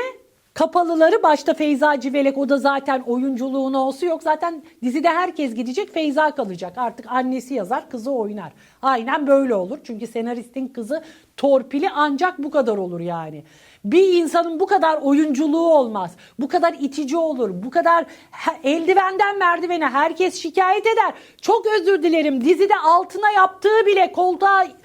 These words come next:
yaptığı bile, e, konuşulmuş, etmiş. Fakat yok, herkes gidiyor, Feyza kalıyor. Niye?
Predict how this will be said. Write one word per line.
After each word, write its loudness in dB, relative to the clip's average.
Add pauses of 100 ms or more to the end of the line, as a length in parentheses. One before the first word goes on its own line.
yaptığı 2
bile, 2 (180)
e, 0
konuşulmuş, 2 (120)
etmiş. 2 (260)
Fakat 2
yok, 4
herkes 0
gidiyor, 2 (300)
Feyza 0
kalıyor. -2
Niye? 2